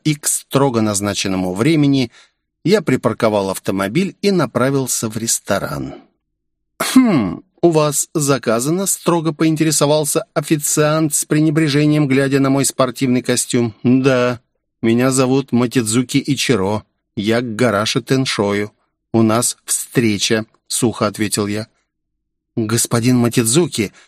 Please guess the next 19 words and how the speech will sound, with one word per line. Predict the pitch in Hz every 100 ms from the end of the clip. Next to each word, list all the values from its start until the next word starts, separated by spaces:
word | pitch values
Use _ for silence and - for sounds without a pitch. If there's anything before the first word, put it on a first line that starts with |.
| _ _
официант | 107 - - 123 117 110 113
резко | 113 110 107
поменялся | 110 107 107 107 - 101
в |
лице, — | 107 110 - 101 101
"рады | 135 113 120
вас | 123 -
видеть! | 143 104 104 -
Прошу, | 135 - 156 123 - - _
пройдёмте, | - 139 127 139 135 101 120
я | 113 117
вас | 104 107 -
провожу". | 127 127 127 104 80 _ _ -
Мы | 131 120
прошли | - 120 - 160
вдоль | 135 127 135
столиков. | - - 64 - - - _ _ _ _ _
Обстановка | - - - - 120 214 - 123
здесь | 95 139 185 -